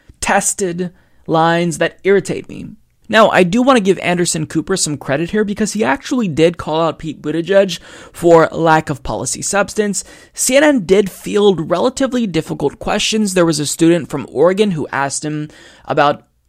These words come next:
demolishing more than a thousand homes in South Bend, Indiana within a thousand days, and how that disproportionately impacted, um, blacks and Latinos. Somebody asked him about why he chose to fire or demote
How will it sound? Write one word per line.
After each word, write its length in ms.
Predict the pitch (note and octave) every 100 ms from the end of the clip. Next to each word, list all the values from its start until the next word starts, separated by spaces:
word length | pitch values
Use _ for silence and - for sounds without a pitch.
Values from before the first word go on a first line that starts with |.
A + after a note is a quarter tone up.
| -
demolishing 960 | D3+ D3 C#3 E3 E3+ - F3 F3 E3 D3+
more 160 | D3+
than 140 | D3 C#3+
a 40 |
thousand 440 | - C3+ C#3+ D3 C#3
homes 720 | - D3 F#3 G#3 A3 - - -
in 480 | F#3+ F#3 F#3+ F3 -
South 300 | - E3 E3
Bend, 160 | E3+
Indiana 480 | C#3+ D3 E3 F3+ F3
within 240 | D#3+ C#3 A#2
a 80 |
thousand 320 | A2 E2 A2 C3+
days, 320 | G3 F#3+ - - -
and 80 | D#3
how 80 | D#3+
that 160 | D3
disproportionately 800 | C#3 D3+ D3 C#3+ D3 - D3+ C#3
impacted, 600 | C3 C#3 D3 D#3 D#3+ D3+ -
um, 400 | A#2+ A2+ G2 -
blacks 560 | - D3 E3+ - - - -
and 120 | G2
Latinos. 680 | C2+ E3 G3 G3 G3+ G3 - - - -
Somebody 280 | - F3 E3+
asked 340 | D3 D#3 D3+ E3
him 320 | E3 D#3+ - -
about 360 | C#3+ D3 - _ _ -
why 260 | D3 D3+ D3+
he 160 | D#3+
chose 440 | - D#3+ D#3+ D3 -
to 260 | D3 C#3+
fire 480 | - C#3+ F#3 F#3+ F#3+
or 220 | - D3+
demote 580 | D3 D3+ C#3+ D3+ F3